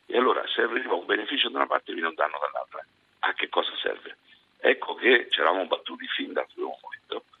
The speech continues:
perché avevamo fatto capire che le nostre piante organiche, seppur città più grandi, hanno delle incombenze più grandi, delle incombenze maggiori, per cui è tutto proporzionato. Bene, finalmente, dopo sei mesi,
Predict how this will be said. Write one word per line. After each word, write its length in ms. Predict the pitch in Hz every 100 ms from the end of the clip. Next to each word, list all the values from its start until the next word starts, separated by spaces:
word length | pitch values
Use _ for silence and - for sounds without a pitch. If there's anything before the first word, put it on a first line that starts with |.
| _ _ _
perché 600 | 95 92 - 101 - - _ _ _ _ - -
avevamo 320 | 92 113 110
fatto 240 | 117 -
capire 320 | - 95 107 170
che 100 | -
le 100 | 87
nostre 320 | 139 - 80
piante 340 | 82 92 80
organiche, 520 | 78 73 76 69 _ -
seppur 400 | - - 143 -
città 320 | - - -
più 140 | -
grandi, 320 | - - - _ _ - _ _ _
hanno 500 | 92 143 196 175 -
delle 400 | - 92 104 - -
incombenze 720 | 95 87 - - 85 - -
più 120 | -
grandi, 340 | - 113 101 - -
delle 180 | - 87
incombenze 380 | 82 73 87 85
maggiori, 360 | - - 85 -
per 120 | -
cui 220 | - - - - _ _
è 140 | -
tutto 300 | - - 120
proporzionato. 680 | 98 76 76 - - - - - _ _ _ _
Bene, 260 | 87 - -
finalmente, 760 | - 113 156 - 110 135 - 87 -
dopo 240 | 92 -
sei 220 | - -
mesi, 360 | - 76 -